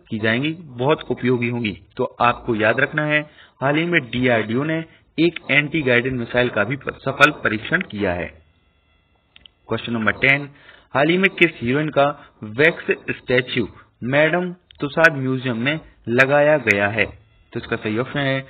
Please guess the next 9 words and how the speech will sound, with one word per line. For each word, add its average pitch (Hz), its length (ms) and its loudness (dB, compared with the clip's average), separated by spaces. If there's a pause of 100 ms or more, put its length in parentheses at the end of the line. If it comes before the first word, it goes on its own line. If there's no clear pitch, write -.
(280)
दीपिका 151 540 0
पादुकोण। 107 580 -2 (440)
हाल 113 140 2
ही 147 60 0
में 151 180 -2
दीपिका 117 320 0
पादुकोण 135 520 2
का 135 340 4 (260)
स्टैच्यू, 139 600 0